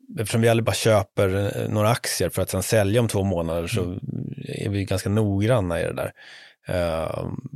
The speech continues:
Speaker 1: och då finns det bara helt enkelt, det blir bra tillfälle nu och,
Speaker 2: Mm.
Speaker 1: eh, få komma in i dem. Sen så får man liksom följa med dem.
Speaker 2: I Patrik blir ängel försöker jag, en helt vanlig knegare, att lära mig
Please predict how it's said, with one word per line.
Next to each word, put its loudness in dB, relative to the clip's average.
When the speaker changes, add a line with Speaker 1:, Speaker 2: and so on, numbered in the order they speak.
Speaker 1:
och -2
då 2
finns -2
det -8
bara -2
helt -6
enkelt, -6
det -2
blir 4
bra 2
tillfälle 0
nu -4
och, -2
Speaker 2:
Mm. 0
Speaker 1:
eh, -6
få -6
komma 0
in 2
i 0
dem. -4
Sen -4
så -14
får -4
man -4
liksom -14
följa -8
med -2
dem. -6
Speaker 2:
I -2
Patrik 6
blir 6
ängel 4
försöker 0
jag, 6
en 2
helt 4
vanlig 2
knegare, 4
att -2
lära 4
mig -2